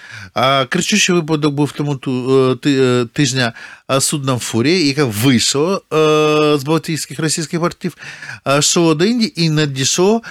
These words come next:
е, перервали прямо посередині. І воно було, вталося в морі, е, дуже шукало швидко, кому збути цю нафту. Е, зараз вже надійшла статистика, що в морі зависла рекордна кількість російської нафти. По-,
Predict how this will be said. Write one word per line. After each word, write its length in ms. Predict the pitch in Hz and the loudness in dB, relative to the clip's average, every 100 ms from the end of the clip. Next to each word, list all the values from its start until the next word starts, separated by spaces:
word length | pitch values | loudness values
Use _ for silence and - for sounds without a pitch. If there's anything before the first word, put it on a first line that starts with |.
| - - - | -20 -14 -4
е, 360 | 139 135 135 127 | 0 2 0 0
перервали 800 | 170 160 147 127 160 170 170 | 2 2 2 2 2 4 2
прямо 420 | 135 127 143 151 131 | 2 0 0 0 -2
посередині. 640 | 131 - 135 110 95 95 | -2 0 2 0 -2 -4
І 60 | 117 | -2
воно 200 | 139 135 | 0 0
було, 180 | 127 | -2
вталося 440 | 113 131 120 110 117 | -2 0 0 0 -6
в 100 | 117 | -4
морі, 320 | 170 220 185 - - - - | 0 2 0 -2 -18 -8 0
е, 220 | 117 120 | 2 2
дуже 640 | 117 143 135 131 123 113 101 - _ | 2 0 2 2 4 2 0 -8 _
шукало 480 | - - 131 117 107 | -10 -4 0 2 2
швидко, 380 | - 135 135 117 | 0 -2 -2 -2
кому 240 | 127 120 | 0 0
збути 320 | 104 113 117 107 | 0 -2 -4 -4
цю 200 | - 107 | -4 -2
нафту. 340 | 85 - - _ - - - - - - - | -4 -6 -16 _ -20 -20 -20 -20 -20 -12 0
Е, 180 | 131 139 | 2 2
зараз 580 | - 151 175 226 202 147 | 2 0 2 2 0 -2
вже 340 | 131 170 170 | -2 0 0
надійшла 440 | 156 147 - 160 | 0 -4 -2 -2
статистика, 560 | 147 143 208 208 180 151 | -2 -2 -2 -2 -2 -2
що 180 | - 139 | 0 0
в 80 | 135 | 0
морі 240 | 160 185 | 0 2
зависла 760 | 143 135 151 - 143 139 135 - | 2 0 0 0 2 2 2 0
рекордна 640 | 123 127 - 175 151 123 | 0 0 0 0 0 -2
кількість 420 | 113 117 - 107 110 | -6 -8 -6 -4 -2
російської 480 | 107 - 110 101 | -2 -4 -6 -6
нафти. 180 | 90 - - | -10 -12 -10
По-, 160 | 117 | -10